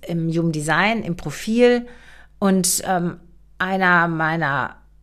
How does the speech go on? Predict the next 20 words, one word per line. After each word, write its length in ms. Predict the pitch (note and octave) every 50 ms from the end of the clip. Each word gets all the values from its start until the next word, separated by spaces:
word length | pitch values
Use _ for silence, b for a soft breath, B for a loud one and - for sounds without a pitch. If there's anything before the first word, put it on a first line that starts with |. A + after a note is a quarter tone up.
| -
also 260 | - D3+ D3+ C3 D#3+ - -
einer 360 | - F#3 F3+ F#3+ G#3 G3+ F#3+
meiner 280 | F#3+ F#3 E3+ F3 E3 -
Ex-Partner 460 | - F3 - - F#3 F3 F3 F3 D#3
ist 160 | - - -
eine 80 | - -
eins 280 | - D#3 D#3 E3 - -
drei, 360 | - - G3+ G#3 A3 A#3+ B3
der 160 | A3+ G#3 -
andere 560 | - F3+ F3 F3 E3+ E3 E3 E3 D#3+ D#3+ D3+ D3+
war 100 | D#3 D3+
eine 180 | D#3 D#3 D3+
drei 260 | - - D3+ C#3+ D3+
fünf. 380 | D3 - - B3 B3+ C4+ B3+ -
Und 120 | - F#3+
mit 140 | F#3 F#3 F#3
diesen 160 | F#3+ F#3 F#3
Dreierlinien, 1000 | F3 F3+ F#3 G3+ A#3+ B3 B3+ B3 A#3+ A3+ A#3 A#3 A3+ A3 G#3+ F#3+ E3+ D#3 D3+ D3+
ganz 240 | F3 F3 F#3+ G3 -
ehrlich, 540 | - - - G#3 G#3 F#3+ G3 G3+ G#3 -